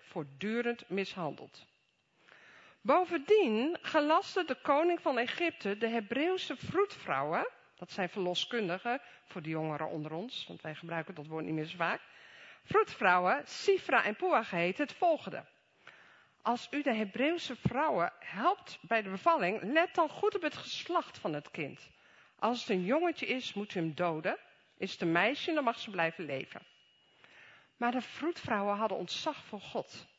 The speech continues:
en deden niet wat de koning van Egypte hun had opgedragen. Ze lieten de jongetjes in leven. Daarom ontbood de koning de vroedvrouwen. Het is dus echt een probleem, hè, als de koning zich er zelf mee bemoeit.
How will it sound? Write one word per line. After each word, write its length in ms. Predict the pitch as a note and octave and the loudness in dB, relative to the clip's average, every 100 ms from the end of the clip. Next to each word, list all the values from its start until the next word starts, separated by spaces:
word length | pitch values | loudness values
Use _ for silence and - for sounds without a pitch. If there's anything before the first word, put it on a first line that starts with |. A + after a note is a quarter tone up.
| _ _ _ | _ _ _
en 220 | - G3 G3+ | -4 -2 2
deden 560 | D4 E4+ D#4+ C4+ C4+ | 2 2 2 2 4
niet 300 | D4+ F#4+ - | 6 4 2
wat 140 | D#4+ D4+ | 0 0
de 60 | |
koning 400 | - C#4+ C4 B3+ | 0 0 0 -2
van 140 | - G3+ | -2 -4
Egypte 420 | G3+ - A3 G#3+ | -2 -4 -4 -2
hun 100 | G3+ | -2
had 140 | F3+ | -2
opgedragen. 680 | - - F3+ C#3+ C3+ - - - _ _ - - _ _ | -4 -8 -8 -8 -8 -10 -16 -20 _ _ -20 -20 _ _
Ze 180 | - F#3+ | -10 -4
lieten 460 | E3+ A3+ D4+ D4+ D4+ | -2 -2 -2 -4 -6
de 120 | D3+ | -8
jongetjes 560 | D3 F3 F#3+ - G3 - | -4 -4 -4 -8 -14 -12
in 140 | - G3+ | -6 -4
leven. 340 | F#3 C#3+ - _ _ _ _ _ _ _ _ - _ - - - _ - | -4 -6 -12 _ _ _ _ _ _ _ _ -20 _ -20 -20 -20 _ -2
Daarom 540 | G#3+ F4 G4+ F#4+ F4+ | 2 4 4 4 4
ontbood 760 | - B3+ F#3+ D#3 A#3+ E4 - - | 2 0 -2 2 2 2 -2 -6
de 60 | |
koning 420 | B3+ C#4+ D4 C#4 C4 | -2 2 2 2 0
de 60 | |
vroedvrouwen. 720 | A3 C#4 E4 - D#3+ C3+ B2+ - _ _ _ _ _ _ _ _ | -2 -4 -4 2 2 2 -4 -12 _ _ _ _ _ _ _ _
Het 100 | - | -20
is 80 | - | -14
dus 200 | F3+ F3+ | -10 -6
echt 180 | B3+ - | -4 -4
een 80 | |
probleem, 440 | G3 F3 G#3 E4 F#3+ | -4 -2 0 2 2
hè, 100 | A3 | 0
als 400 | A3 F3+ - - | 0 -2 -10 -14
de 80 | - | -8
koning 300 | B3 C4 A#3+ | -2 0 0
zich 180 | A3 G3+ | -2 -6
er 100 | F#3 | -4
zelf 220 | A3+ D#4 | 0 0
mee 140 | G#3 | 0
bemoeit. 380 | E3 G#3+ B3+ D#3 | 0 -2 -2 -4